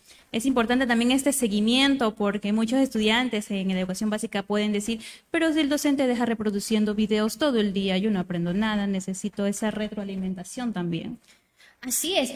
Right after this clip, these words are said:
Speaker 2: Lo que pasa es que a veces hay un desorden en esto de utilizar videos.
Speaker 1: Ujú.
Speaker 2: Yo digo que en un proceso de clase, de cua-, en los centros educativos hay, es, entornos de cuarenta y cinco minutos, dependiendo la hora.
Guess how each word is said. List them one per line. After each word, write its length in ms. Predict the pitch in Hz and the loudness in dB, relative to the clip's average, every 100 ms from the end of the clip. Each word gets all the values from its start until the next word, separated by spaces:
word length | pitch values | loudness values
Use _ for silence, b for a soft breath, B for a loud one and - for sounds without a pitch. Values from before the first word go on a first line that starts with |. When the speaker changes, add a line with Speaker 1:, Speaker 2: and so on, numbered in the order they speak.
| - - | -8 -4
Speaker 2:
Lo 100 | 311 | 0
que 100 | 330 | 0
pasa 240 | 453 539 | 0 -2
es 80 | - | -2
que 100 | 440 | -6
a 80 | 285 | -2
veces 240 | 359 415 | -2 -2
hay 140 | 381 | -6
un 100 | 440 | -4
desorden 580 | 320 - - 480 269 247 | -2 -2 0 0 2 4
en 120 | 247 | 4
esto 180 | 349 - | 2 -2
de 80 | 370 | -2
utilizar 480 | 269 240 220 370 359 | -2 -2 0 0 0
videos. 600 | 220 302 - 196 185 - | -2 -2 0 0 0 -8
Speaker 1:
Ujú. 340 | 180 202 240 - | -8 -8 -8 -2
Speaker 2:
Yo 100 | 320 | 2
digo 160 | 440 480 | 4 4
que 80 | 320 | 2
en 100 | 302 | 0
un 60 | |
proceso 520 | 427 427 - 392 - 427 | -2 -4 -2 -2 -2 0
de 140 | 254 | -2
clase, 560 | - 226 185 190 - 302 | 2 6 6 6 2 0
de 140 | 226 | -2
cua-, 220 | - 208 | -2 0
en 80 | 220 | 4
los 100 | 214 | 4
centros 240 | 277 427 381 | 2 0 0
educativos 560 | 294 269 226 302 403 359 | 0 0 -2 0 0 0
hay, 160 | 254 254 _ | -2 -6 _
es, 240 | 247 240 - | -2 -2 0
entornos 540 | 233 220 247 269 392 | 2 4 2 2 0
de 100 | 320 | 0
cuarenta 340 | - 220 214 | 2 2 2
y 60 | 202 | 2
cinco 360 | - 262 277 262 | 0 0 2 4
minutos, 680 | 214 240 294 311 508 523 - B - | 6 4 2 -2 -4 -8 -10 B -2
dependiendo 580 | 226 226 233 220 247 | 4 4 4 4 4
la 300 | 269 294 370 | 4 6 8
hora. 360 | 277 240 370 - | 8 6 2 -4